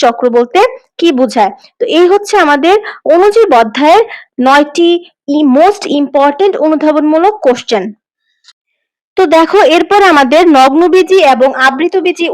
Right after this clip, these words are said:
উদ্ভিদ, এই অধ্যায় থেকে আমরা যে সকল জ্ঞানমূলকগুলো পড়বো সেগুলো হচ্ছে আবৃতবীজী উদ্ভিদের সংজ্ঞা দাও, মানে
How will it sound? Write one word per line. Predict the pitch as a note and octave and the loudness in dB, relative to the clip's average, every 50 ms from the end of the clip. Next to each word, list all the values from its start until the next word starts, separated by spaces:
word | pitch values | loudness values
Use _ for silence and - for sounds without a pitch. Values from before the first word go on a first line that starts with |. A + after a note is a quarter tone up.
| A#3+ | -4
উদ্ভিদ, | B3 G#3 G#3+ G#3 - C4+ D4 E4+ - - - - - - _ - C#4+ | -4 -4 -8 -10 -8 -6 -6 -6 -8 -12 -20 -20 -20 -14 _ -6 -2
এই | D#4+ F4 F4+ F4+ | 0 0 2 0
অধ্যায় | F#4 F#4 F#4 F#4+ G4+ G4+ - - | 0 0 0 -2 -2 -2 -2 -6
থেকে | E4+ D#4+ - E4+ F4 E4 B3+ B3 | -6 -6 -4 -2 -2 0 0 -2
আমরা | B3 B3 B3 B3+ B3 A#3+ B3 | -2 0 0 0 0 0 0
যে | B3+ B3+ B3+ B3+ | -2 -2 -2 -2
সকল | C#4 C4+ C4 - D#4 D#4 B3+ A3+ | -4 -6 -4 -4 -4 -4 -2 -2
জ্ঞানমূলকগুলো | A#3+ A#3 B3 B3+ C4+ D4 D4+ D#4 C#4 C#4 D#4 D#4 D#4 - - | -2 -2 0 -2 -2 -2 -2 -4 -4 -4 -4 -4 -4 -2 -2
পড়বো | A3+ A3 A3 B3+ D#4 D#4 - | -2 -2 0 -2 -2 -2 -4
সেগুলো | D4 C4 D4 D4 D4+ D#4+ | -4 -4 -2 -2 0 -2
হচ্ছে | D#4 - - F#4+ G4 A4+ A4+ - - - - - - - B3+ C4+ | -2 -2 -2 -2 -2 -2 -2 -6 -10 -10 -12 -10 -6 -2 -2 -2
আবৃতবীজী | C#4 C4+ D#4+ F#4+ F#4+ G#4+ G#4+ G#4+ G4+ G4+ G#4+ E4+ C4+ C#4 | 0 0 0 0 0 2 2 2 0 0 0 -2 -2 -2
উদ্ভিদের | B3 B3 C#4 D4+ C4 C#4+ D#4 D#4+ D#4+ D#4+ - - - _ - - - | -4 -4 -4 -4 -2 0 0 0 0 -2 -6 -18 -18 _ -10 -6 -2
সংজ্ঞা | C#4+ D4+ D#4 D#4+ D4+ - - G#3 | 0 0 0 2 0 0 0 2
দাও, | A3+ A#3 C#4+ D4+ C4+ | 2 2 2 0 0
মানে | A#3+ A#3+ | -2 -2